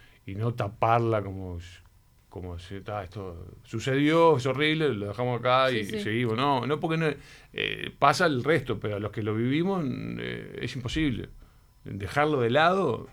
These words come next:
Speaker 1: es muy difícil, muy difícil. Mientras esté ahí latiendo, que no se sabe quién lo mató, o los desaparecidos, que no se sabe dónde están, mientras siga latiendo eso, es muy difícil que uno lo deje de lado. Yo me convencí de eso.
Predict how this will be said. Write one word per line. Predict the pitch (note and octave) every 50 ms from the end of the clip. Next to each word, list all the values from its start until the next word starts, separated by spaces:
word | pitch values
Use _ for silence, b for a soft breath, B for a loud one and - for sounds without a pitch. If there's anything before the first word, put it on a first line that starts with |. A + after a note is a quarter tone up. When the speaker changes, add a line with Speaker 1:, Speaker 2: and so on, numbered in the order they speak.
| - - - - - - - - - - -
Speaker 1:
es | - G2+
muy | A2 B2 C#3 C#3 C3 A#2
difícil, | G#2+ - C3+ C3 A#2+ - - - - - _ _ _ _ _ _ _ _ -
muy | A#2 A2+ G#2+
difícil. | G2 F2+ A2+ A2 G#2 - - - - -
Mientras | G#2 G2+ F#2 G2+ -
esté | - D3 C#3+
ahí | C#3 C3+ D3 D#3 D3
latiendo, | C#3 A#2+ G#2 - C#3 D3 D3+ D3 C3
que | G#2+ G#2+
no | A2
se | G#2+ A2+ G2+
sabe | F#2 A2+ A2 G#2
quién | G#2+ G#2
lo | G2+ G2
mató, | G2 F#2+ F#2 A#2+ B2+ C3 C3+ B2 B2+ B B B B B B B B -
o | G#2 G2+
los | G2+ G2
desaparecidos, | F#2+ - G#2 E2+ - G2 G2 G2 A#2 B2+ B2+ A#2 G2+
que | F#2+
no | G2
se | F2 F2
sabe | G#2+ G#2 G2+
dónde | G#2 G2+ F#2
están, | F2 - C3+ C#3+ D#3 D#3+ - -
mientras | G#2+ G#2 - A#2+ G#2+
siga | - C#3+ D#3 D3 C3+
latiendo | B2 A#2 A2+ G#2+ - D#3 D#3 D#3 C#3+ C3+ C#3+
eso, | D3+ E3 D#3+ - G#3+ F#3+ F#3 b b b b b b b b b b b b b - -
es | A2
muy | A2 C3 C#3
difícil | C3 A2+ C3+ B2+ A#2+ G#2+
que | G#2
uno | G2+ G2+ F#2+
lo | F#2 F#2
deje | F#2 F2+ - E2+
de | E2+ E2+
lado. | F2+ F2 - - - - - -
Yo | - - A#2+
me | B2 A#2+
convencí | A2+ G#2+ G#2 G2+ G2 A2+
de | A2 G#2+ G#2
eso. | G2+ - - E2+